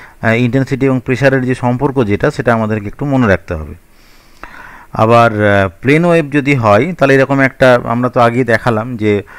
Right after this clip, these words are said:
আহ, ওয়েভ ইকুয়েশনের যে সলিউশন যেটা, সলিউশনটা এরকম দেখতে হয় যে যা is equal to A cos omega t minus K X, তাহলে পার্টিকেল ভেলোসিটি U সমান আমরা যেটা পাবো যে del, del xi by del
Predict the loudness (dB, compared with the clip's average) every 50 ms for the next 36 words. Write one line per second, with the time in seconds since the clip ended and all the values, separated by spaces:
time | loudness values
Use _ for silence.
0 | -20 -20 -14 -8 -6 -4 0 0 0 0 0 -2 -2 -2 -2 -2 0 0 0 0
1 | 0 0 0 -2 -2 -2 -2 0 0 0 0 0 0 0 0 0 -2 -2 -2 -2
2 | -2 -2 -2 -2 -4 -4 -2 -2 -2 -2 -2 -2 -2 -2 -2 -4 -4 -6 -8 -8
3 | -8 -10 -14 -16 -20 -20 -20 -20 -20 -20 -20 -20 -20 -20 -20 -16 -12 -8 -4 0
4 | 2 2 2 2 -2 -8 -18 -20 -20 -20 _ -20 -20 _ _ _ _ -20 -20 -20
5 | _ _ -18 -12 -6 -2 2 2 4 4 4 2 0 -2 -2 -2 -2 -2 -2 -2
6 | -2 -2 0 0 0 2 2 0 0 0 0 -2 0 0 0 0 0 0 0 0
7 | 0 0 0 0 -2 -2 -4 -4 -2 -2 -2 -2 -2 -2 0 0 0 0 0 -2
8 | 0 -2 -2 0 0 0 0 -2 -2 -2 -4 -4 -4 -4 -4 -2 -2 -2 -4 -4
9 | -4 -4 -2 -2 -2 -2 -2 -4 -4 -6 -6 -6 -4 -4 -4 -4 -4 -6 -6 -6
10 | -4 -2 -2 -2 -2 -6 -10 -10 -10 -8 -6 -4 -2 0 0 0 2 2 2 2
11 | 2 0 0 -2 0 0 -2 -2